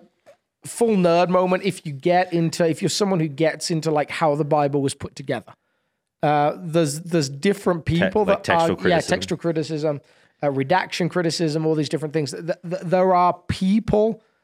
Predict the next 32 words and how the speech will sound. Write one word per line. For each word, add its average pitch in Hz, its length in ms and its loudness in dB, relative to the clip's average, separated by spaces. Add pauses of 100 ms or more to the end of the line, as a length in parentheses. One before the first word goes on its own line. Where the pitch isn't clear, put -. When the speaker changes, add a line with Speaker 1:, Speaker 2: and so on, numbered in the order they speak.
(400)
Speaker 1:
that 160 340 -2
suggest 143 640 -2
that 160 140 -2
the 160 200 -6
earliest 165 640 2
parts 180 340 2
of 190 140 -4
the 208 80 2
Bible 214 480 0 (500)
has 156 520 0
no 165 1080 2 (120)
human 156 600 -2
part 135 400 0
to 143 80 -8
the 131 120 -8
covenant, 139 480 -6
no 170 240 4
human 165 480 0
responsibility 135 880 -4
to - 220 -14
it. 107 100 -20 (760)
Like, 143 180 0
it 147 100 2
is 143 140 0
simply 196 720 0
all 156 380 2
God's 139 640 0
way. 135 440 -2
He 180 380 -2
has 160 160 2
done 151 260 0
it. - 300 -2